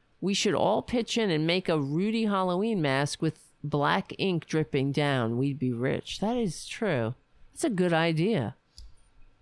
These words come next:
How do you do an N F T? I gotta find this out. What is that? It's like a digital piece of art? Is that it?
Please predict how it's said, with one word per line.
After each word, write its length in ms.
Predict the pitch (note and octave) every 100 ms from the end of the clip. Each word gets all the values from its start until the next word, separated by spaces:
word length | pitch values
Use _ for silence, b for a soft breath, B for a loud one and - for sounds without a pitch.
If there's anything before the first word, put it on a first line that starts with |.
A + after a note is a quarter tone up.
| - - - - -
How 200 | G3 E4+
do 60 |
you 180 | A#4+ A#4+
do 540 | F#3+ G#3 A3 G#3 G#3 - _ _ _ _ _ _ _ _ _ _ _ -
an 160 | F#3+
N 220 | G3 G3 G#3+
F 320 | G#3 G3+ -
T? 380 | - C4 F3 F3+
I 100 | G3
gotta 220 | - D4+
find 400 | - A#3+ A#3+ G#3+
this 180 | F#3 F#3+
out. 460 | A3 A#3 A2 - -
What 200 | G#3 C#4+
is 200 | G#4 -
that? 260 | G#2 F#2+ -
It's 140 | -
like 120 | -
a 60 | E3
digital 640 | C#3 E3+ F3+ F3+ E3 D#3+
piece 300 | - F3 -
of 100 | D3
art? 440 | E2+ A#2+ D#3 - - - - - - - - _ _ _ _ -
Is 140 | B2+
that 200 | D#3+ E3+
it? 180 | A3+ C#4+